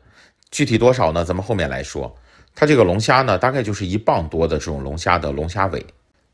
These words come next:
但是像这种快餐里面能出现这个东西，其实还蛮不容易的。另外呢，里面还有这种蛤蜊啊、青口啊、这种小鱿鱼啊、各种鱼丸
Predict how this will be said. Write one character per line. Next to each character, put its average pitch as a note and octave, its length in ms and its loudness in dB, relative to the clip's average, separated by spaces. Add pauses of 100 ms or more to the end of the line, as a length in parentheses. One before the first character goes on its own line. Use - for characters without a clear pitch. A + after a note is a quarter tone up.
(140)
但 D#3+ 140 4
是 D3+ 140 -6
像 F3 240 -2
这 F3+ 80 -4
种 A2+ 140 -4
快 G3+ 320 -2
餐 F#2 280 -6
里 C#2+ 120 -12
面 C2+ 240 -14 (300)
能 A2+ 200 -2
出 - 220 -4
现 A2+ 260 0
这 G3 160 2
个 G#2+ 100 4
东 E2+ 140 -4
西， E2 220 -8
其 - 160 -6
实 G2 120 -4
还 F#2 140 -8
蛮 C#2 220 -6
不 D#2 80 -8
容 C2 180 -10
易 C#2 140 -8
的。 G#1+ 120 -12 (640)
另 E3 220 4
外 C#3 200 4
呢， G#2+ 240 -2
里 G2 100 -6
面 A2+ 160 -2
还 G#2+ 200 -4
有 E2+ 280 -6
这 G2+ 180 -14
种 F2 220 -10
蛤 F2+ 180 -6
蜊 A#2+ 240 -4
啊、 G2 200 0
青 C3 260 -12
口 A#2 220 -8
啊、 G2 200 2
这 G#2+ 80 -4
种 A2+ 140 -6
小 E2+ 220 -2
鱿 G2+ 200 -4
鱼 A2 200 -6
啊、 A2+ 200 2
各 G2 140 -6
种 G2+ 180 -8
鱼 F2+ 140 -6
丸 F2+ 240 0